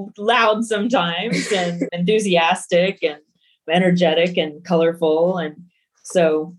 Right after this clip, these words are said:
Speaker 1: this quiet sort of lullaby-like song wasn't suited to her. And so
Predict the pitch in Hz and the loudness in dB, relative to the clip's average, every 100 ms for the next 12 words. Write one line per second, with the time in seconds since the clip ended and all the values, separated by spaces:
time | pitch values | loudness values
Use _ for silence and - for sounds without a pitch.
0 | - 175 170 175 - - 202 185 180 175 | -2 0 0 -2 -12 -2 2 2 0 -2
1 | 180 170 160 156 175 175 156 151 147 143 | -2 -2 -2 -2 -2 -2 -4 -4 -6 -10
2 | - 147 147 147 135 139 - 175 175 - | -10 -8 -6 -6 -6 -8 -4 -2 -2 -6
3 | - 139 - - 147 156 - 147 139 | -4 -2 -2 -4 -4 -6 0 0 0